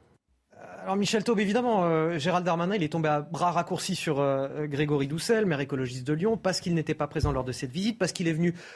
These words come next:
lui, en cavalier seul, la veille, pour, euh, parler avec les habitants du quartier de, de la Guillotière.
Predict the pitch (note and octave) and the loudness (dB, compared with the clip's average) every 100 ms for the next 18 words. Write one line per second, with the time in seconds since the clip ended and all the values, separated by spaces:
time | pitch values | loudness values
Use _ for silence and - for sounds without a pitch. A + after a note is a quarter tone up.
0 | - - F#3 F#3+ A3 F#3+ - F#3 F3+ F3+ | -12 -2 2 4 4 2 0 -2 0 0
1 | F3+ - G3 F#3 E3+ E3 F#3 E3+ F#3 F3+ | -2 0 2 2 0 2 2 2 0 2
2 | D3+ C#3+ - E3+ D3 D3 C#3 D3 D3+ D3+ | 0 -2 -2 -2 0 2 2 0 0 0
3 | D#3 D#3+ C#3+ D3 C#3 C3+ C3 D3+ C3+ C3+ | 2 0 0 -2 -4 -4 -4 -4 -2 -6
4 | B2 D3 C3+ B2+ B2 C3+ B2+ B2+ C3+ C3 | -4 -2 0 0 -2 -2 -2 -2 -2 0
5 | G3 G#3+ | 2 0